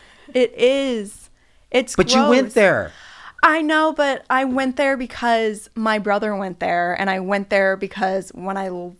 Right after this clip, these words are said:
Speaker 1: really looked at all my options, it seemed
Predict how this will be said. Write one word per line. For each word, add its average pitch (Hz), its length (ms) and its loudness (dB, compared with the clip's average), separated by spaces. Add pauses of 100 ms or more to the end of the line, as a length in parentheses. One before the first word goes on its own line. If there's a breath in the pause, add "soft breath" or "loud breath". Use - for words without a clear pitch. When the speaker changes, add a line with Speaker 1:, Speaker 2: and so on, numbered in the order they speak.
(100)
Speaker 1:
really 202 320 0
looked 185 280 -4
at 185 80 0
all 190 120 -6
my 170 180 -4
options, 185 760 -4
it 196 200 -6
seemed 190 800 -10